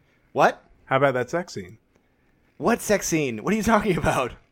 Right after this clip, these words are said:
Speaker 2: You don't remember at the end of the, you, you know how every Marvel movie has, like, that ending credits thing?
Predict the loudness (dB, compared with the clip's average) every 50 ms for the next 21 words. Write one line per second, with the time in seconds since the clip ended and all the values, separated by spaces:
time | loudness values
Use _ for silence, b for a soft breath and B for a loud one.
0 | _ _ _ _ _ _ _ _ _ -10 -8 -2 4 6 6 6 6 2 2 0
1 | 2 2 2 4 4 2 2 2 2 0 0 0 0 -4 -6 -12 -14 -12 -14 -14
2 | -12 -10 -8 -2 2 4 4 6 6 6 8 8 8 8 8 8 6 8 6 6
3 | 4 4 4 4 4 2 2 2 0 -4 -4 -4 -6 -8 -10 -12 -12 -6 -4 -4
4 | -4 -4 -8 -8 -8 -8 -8 -10 -14 _ -20 -20 _ 0 2 4 4 4 2 -2
5 | 0 2 2 2 4 2 2 0 0 2 2 2 2 2 -2 -4 -6 -4 -2 -2
6 | -2 0 -2 -4 -6